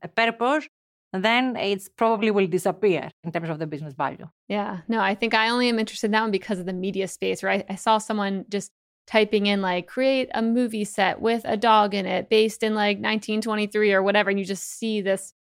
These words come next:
Speaker 2: machine working in the background, creating a whole scenery.
Speaker 1: Because they do the content creation on the back end.
Speaker 2: Yeah.
Speaker 1: That's, which is, uh, which is super, yeah,
Speaker 2: <laughs>
Speaker 1: super exciting.
Speaker 2: Yeah.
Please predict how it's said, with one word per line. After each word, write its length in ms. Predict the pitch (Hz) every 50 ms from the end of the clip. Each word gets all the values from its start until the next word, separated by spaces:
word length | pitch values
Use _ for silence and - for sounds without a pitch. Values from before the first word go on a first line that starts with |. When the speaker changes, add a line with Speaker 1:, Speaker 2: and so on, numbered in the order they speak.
| _ _ -
Speaker 2:
machine 600 | - 185 - - - - 208 208 190 185 190 180
working 280 | 185 202 208 - - 190
in 80 | 185
the 60 | 190
background, 480 | 190 196 190 185 190 - 190 190 190 196
creating 320 | - - 220 214 196 180
a 40 | 185
whole 100 | 202 196
scenery. 440 | - - - 208 208 185 170 - - 175
Speaker 1:
Because 240 | 220 - 277 285 269
they 80 | 320
do 160 | 262 302 339
the 100 | 277 339
content 380 | 339 - 311 330 330 359 339 320
creation 480 | - 302 330 349 339 311 269 - - 214
on 100 | 208 208
the 60 | 202 208
back 320 | 202 233 226 220 226 -
end. 140 | 175 156 208
Speaker 2:
Yeah. 280 | 226 277 311 233 180
Speaker 1:
That's, 260 | 175 196 208 214 214 -
which 200 | 220 214 202 -
is, 120 | 208 180 202
uh, 140 | 214 208 208
which 160 | 208 208 208
is 100 | 214 -
super, 280 | 262 220 214 214 220 -
yeah, 300 | - 208 190 165 156 226 - - - -
Speaker 2:
<laughs> 200 | - - - -
Speaker 1:
super 140 | 233 202 220
exciting. 580 | 220 220 - 233 214 196 180 190 147 139 -
Speaker 2:
Yeah. 320 | 190 185 170 170 - 185